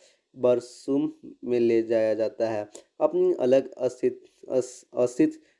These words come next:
घनत्व और ग्रह के कम गु-, गुरुत्वाकर्षण के कारण कार्टर ऊंची छलांग लगाने और अस-, अ-, अविश्वसनीय,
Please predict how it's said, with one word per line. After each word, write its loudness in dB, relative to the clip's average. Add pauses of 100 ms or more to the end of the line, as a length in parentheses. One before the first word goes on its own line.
(120)
घनत्व 0
और 0
ग्रह 4
के -8
कम -4 (420)
गु-, -8
गुरुत्वाकर्षण 2
के 2
कारण 0 (180)
कार्टर 2
ऊंची 0
छलांग -2
लगाने 0
और -2 (340)
अस-, -4
अ-, 2
अविश्वसनीय, 0